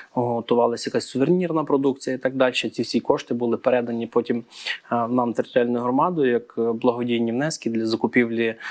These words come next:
наших військових дуже різних речей. Переважно це транспортні засоби, бо це розхідний матеріал, це дрони, це тепловізори,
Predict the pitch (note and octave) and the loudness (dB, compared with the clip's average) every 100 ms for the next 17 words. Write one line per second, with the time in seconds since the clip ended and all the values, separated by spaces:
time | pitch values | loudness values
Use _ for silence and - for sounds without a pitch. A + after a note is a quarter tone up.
0 | - B2 A2+ A#2 - A2 - A#2+ A2+ - | -4 0 0 0 0 0 2 2 0 -6
1 | A#2+ B2+ D3 B2+ B2 A#2 A#2 A2+ A2+ G#2+ | 0 2 2 2 0 -2 -4 -2 0 0
2 | - C#3 C#3 B2 G#2+ A#2 B2 A2+ A#2 C3 | 0 2 4 2 -4 -4 -4 -2 -4 -2
3 | C#3+ F3+ C#3 C#3 C#3 C#3 C3+ - B2+ C3 | 0 0 0 -2 -2 -4 -2 0 -2 -2
4 | B2 A#2 A#2+ A#2 - - - - A2 B2 | -4 0 0 0 -4 -6 -4 -2 2 2
5 | E3+ C#3 A2 A2 - G#2+ A#2 B2+ D#3+ C#3 | 2 0 -4 -6 -6 0 2 4 2 2
6 | B2+ A#2 | 2 2